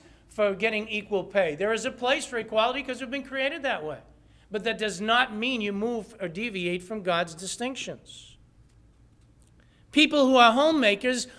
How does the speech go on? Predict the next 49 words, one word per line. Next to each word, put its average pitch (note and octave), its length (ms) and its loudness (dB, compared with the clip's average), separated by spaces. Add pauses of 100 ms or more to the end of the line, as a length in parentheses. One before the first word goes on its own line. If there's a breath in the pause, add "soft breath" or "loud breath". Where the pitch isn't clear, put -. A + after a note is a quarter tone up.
(120 loud breath)
ought B3+ 240 6
not C#4 260 4
to B3+ 80 0
be B3 140 0
looked B3 300 -2
down C#4+ 320 8
upon, G3+ 400 2
but G#3+ 120 2
they B3 160 6
are D#4 220 8
by B3 280 8
our F#3+ 120 4
society. E3 640 0 (2250)
One G3+ 140 2
of G#3+ 60 0
the F3+ 160 4
situations, A3+ 800 2
as F#3 140 -4
you B3 100 0
well A3 220 8
know, B3 240 2
and G#3 100 2
the G#3 60 2
only A#3 100 0
reason G#3+ 200 0
I'm G3+ 60 0
gonna G3 120 0
mention A3+ 340 0
it, F#3+ 100 -4
it G3+ 60 2
was G3+ 180 -2
always A3+ 400 2
out A#3+ 200 4
there A#3+ 120 2
public. C4 420 -2 (420 loud breath)
Once D#4 260 2
you D#4+ 60 -2
put D#4 180 -4
stuff C#4+ 280 4
out C#4+ 160 4
there B3+ 100 2
public, A#3+ 400 0
guys, G3+ 240 2
you A3+ 80 -10
can't A#3+ 260 -4
take A#3 180 -4
it D#3+ 100 -8
back, F#3+ 340 -2 (140)
ever, F#3+ 380 2